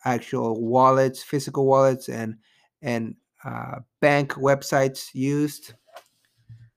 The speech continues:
So, so, like, if you're going to go into that, you're just gonna have to do some research on a specific things, because there's so many different things that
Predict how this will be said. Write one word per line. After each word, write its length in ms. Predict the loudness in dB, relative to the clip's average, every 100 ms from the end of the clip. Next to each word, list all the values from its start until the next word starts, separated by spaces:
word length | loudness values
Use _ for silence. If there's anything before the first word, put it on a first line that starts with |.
| _ _ _ _ _ _ _ _ _ -20 -20 _ _
So, 640 | -8 0 2 4 4 2 -4 -12 _ -6
so, 180 | 2 4
like, 360 | 4 2 -10 _
if 460 | -2 -2 -4 _ _ -10
you're 340 | 0 4 4
going 440 | 2 2 2 0 -2
to 360 | 0 0 -2 0
go 200 | 2 2
into 300 | 0 -2 2
that, 440 | 4 4 0 _ _ _ -4
you're 160 | -2
just 260 | -2 -4 -2
gonna 220 | -2 2
have 220 | 0 0
to 140 | -2 -2
do 220 | -2 -4
some 260 | -4 -4
research 640 | -2 -4 -4 -4 -4 -14 _ _ _ _ _ -4
on 200 | 0 0
a 60 |
specific 560 | -2 -6 -6 -4 -6 -4
things, 560 | -2 -2 -4 -8 -16 -12
because 340 | -8 -4 -4 0
there's 280 | 0 0 -2
so 220 | 0 2
many 220 | 2 0
different 380 | 0 -2 -4 -4
things 380 | -4 -6 -10 -4
that 380 | -2 -2 -4